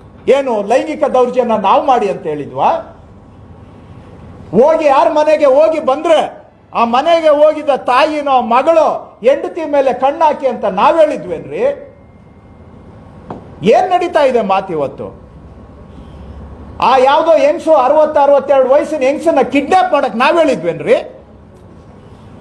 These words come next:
ಏನ್ ಮನುಷ್ಯರ ಕಿಡ್ನಾಪ್ ಮಾಡೋದು? ಹಂಗಾದ್ರೆ ಕಿಡ್ನಾಪ್ ಮಾಡಕ್ ಪ್ರಯತ್ನ ಮಾ-, ಮಾಡಿದ್ದು ಸುಳ್ಳು. ಹಾಗಾದ್ರೆ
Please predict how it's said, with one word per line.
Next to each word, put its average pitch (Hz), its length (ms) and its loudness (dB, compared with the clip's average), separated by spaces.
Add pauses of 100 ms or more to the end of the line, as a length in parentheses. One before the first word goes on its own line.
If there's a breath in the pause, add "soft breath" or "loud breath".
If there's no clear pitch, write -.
(880)
ಏನ್ 175 120 0
ಮನುಷ್ಯರ 320 380 0 (160)
ಕಿಡ್ನಾಪ್ 349 360 0
ಮಾಡೋದು? 226 340 -2 (400)
ಹಂಗಾದ್ರೆ 294 340 2
ಕಿಡ್ನಾಪ್ 339 440 -2
ಮಾಡಕ್ 320 300 0
ಪ್ರಯತ್ನ 311 280 0
ಮಾ-, 277 260 0
ಮಾಡಿದ್ದು 311 360 0
ಸುಳ್ಳು. 311 320 2
ಹಾಗಾದ್ರೆ 202 540 -2